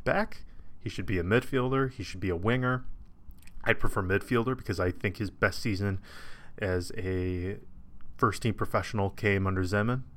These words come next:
in the two thousand thirteen, or I'm sorry, two thousand twelve, two thousand thirteen season.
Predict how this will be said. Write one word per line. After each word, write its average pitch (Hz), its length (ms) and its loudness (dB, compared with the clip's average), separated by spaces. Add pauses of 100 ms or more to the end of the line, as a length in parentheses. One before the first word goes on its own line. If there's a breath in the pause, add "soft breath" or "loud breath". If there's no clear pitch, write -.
(120)
in 95 140 -4
the 90 140 -4
two - 160 -6
thousand 95 280 0
thirteen, 98 760 0
or 95 160 -4
I'm 92 140 -4
sorry, 85 240 -2
two - 120 -6
thousand 95 260 4
twelve, 101 280 4
two 107 100 -4
thousand 92 300 0
thirteen 95 340 0
season. 95 380 -2